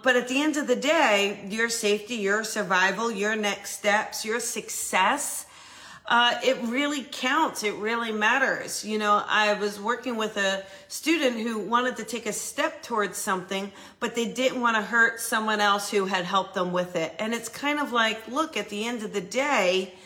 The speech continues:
you have to take care of your path and your success. And it's great to be empathetic and not to want to hurt another, but your intuition is to do something different. Your intuition is telling you to go in a different direction, and we have to trust that.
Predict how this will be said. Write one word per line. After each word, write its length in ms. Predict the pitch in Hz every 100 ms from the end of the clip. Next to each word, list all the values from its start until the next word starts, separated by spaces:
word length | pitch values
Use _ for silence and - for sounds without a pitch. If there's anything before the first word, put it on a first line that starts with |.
| - - - -
you 380 | 185 202 262
have 200 | 247 247
to 100 | 262
take 260 | 262 262 262
care 320 | - 247 247
of 160 | 233 196
your 240 | 226 254
path 560 | 254 240 240 151 151 -
and 160 | 202
your 200 | 202 233
success. 640 | 233 208 - 285 294 262 214
And 120 | 208
it's 120 | 208
great 360 | - 262 262 262
to 320 | 247 220 208 - - - -
be 240 | 240 233
empathetic 840 | - 208 196 - 285 311 233 226 202
and 100 | 196
not 200 | 202 202
to 80 |
want 320 | 196 196 - -
to 180 | 190
hurt 300 | 175 277 302
another, 380 | 247 196 185 190
but 160 | 185 -
your 140 | 202
intuition 760 | 220 240 - 208 208 202 196 185
is 240 | 196 185
to 140 | - 165
do 180 | 180
something 460 | 175 185 170 175 170
different. 420 | 165 156 147 131 - - - -
Your 180 | 220
intuition 720 | - 233 226 220 208 202 208 190
is 220 | 185 -
telling 380 | 202 190 190 180
you 240 | 175 170 - -
to 100 | 220
go 180 | 185 202
in 80 | 190
a 80 | 180
different 340 | 180 190 175
direction, 460 | 180 208 208 196 180
and 140 | 180
we 140 | 202
have 180 | 202 190
to 100 | -
trust 400 | 170 170 165 -
that. 320 | 156 147 -